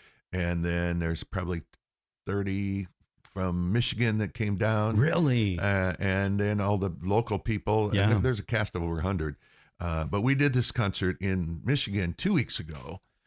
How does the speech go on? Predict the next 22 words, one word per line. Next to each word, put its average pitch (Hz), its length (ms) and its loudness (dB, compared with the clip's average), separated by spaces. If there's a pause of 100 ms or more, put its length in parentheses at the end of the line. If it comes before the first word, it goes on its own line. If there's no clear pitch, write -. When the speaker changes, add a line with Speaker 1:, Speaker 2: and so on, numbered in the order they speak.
(180)
Speaker 1:
Uh, 87 260 0
in, 87 220 0
uh, 85 220 0
three 101 200 -2
cities, 95 340 -2
we 87 100 -2
did 82 160 -2
four 90 180 -4
concerts 87 440 -4
up 85 160 -8
there. 98 380 0 (460)
And, 82 320 0
uh, 80 220 0
now 85 240 0
we're 85 80 -2
here 101 580 0
this 101 220 -4
weekend. 104 400 -2
And 82 140 -2
then 82 160 -2
next 113 320 -4
week, 90 260 -4